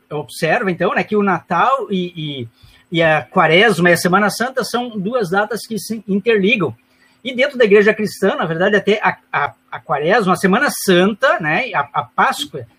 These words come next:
morte, a Sexta-feira Santa e a Páscoa são as datas mais importantes do cristianismo, são as festas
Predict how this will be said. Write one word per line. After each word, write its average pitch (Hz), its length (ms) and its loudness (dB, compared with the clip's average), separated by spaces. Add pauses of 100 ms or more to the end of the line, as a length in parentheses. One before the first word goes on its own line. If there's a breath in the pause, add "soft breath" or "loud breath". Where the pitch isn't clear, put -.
(140 soft breath)
morte, 180 500 0
a 147 80 -4
Sexta-feira 240 480 -4
Santa 180 320 0
e 175 160 0
a 185 60 2
Páscoa 214 420 -2
são 220 140 -6
as 202 140 -6
datas 208 340 -2 (260 soft breath)
mais 196 200 0
importantes 214 720 -2
do 165 100 -8
cristianismo, 160 500 -6
são 190 120 0
as - 120 0
festas 208 340 -2